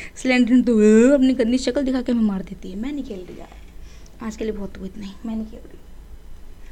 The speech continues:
और ना मेरी इतनी हिम्मत है कि मैं आधे घंटे से ज़्यादा बिना पंखे के बैठूँ। गेम तो बेकार होगा ही होगा,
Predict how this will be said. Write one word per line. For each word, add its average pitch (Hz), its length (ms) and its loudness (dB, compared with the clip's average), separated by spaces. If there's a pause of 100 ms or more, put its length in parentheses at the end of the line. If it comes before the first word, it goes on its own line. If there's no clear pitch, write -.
(580)
और 226 60 -8
ना 226 160 -4
मेरी 254 180 -2
इतनी 262 180 -2
हिम्मत 254 420 -4
है 262 60 -12
कि 302 60 -6
मैं 285 160 -6
आधे 214 240 -6
घंटे 226 220 -6
से 226 60 -6
ज़्यादा 214 220 -2
बिना 214 240 0
पंखे 226 280 -4
के 185 100 -6
बैठूँ। - 320 -12 (1120)
गेम 226 200 -2
तो 240 120 -6
बेकार 247 300 -4
होगा 220 260 -2
ही 240 80 2
होगा, 262 300 -4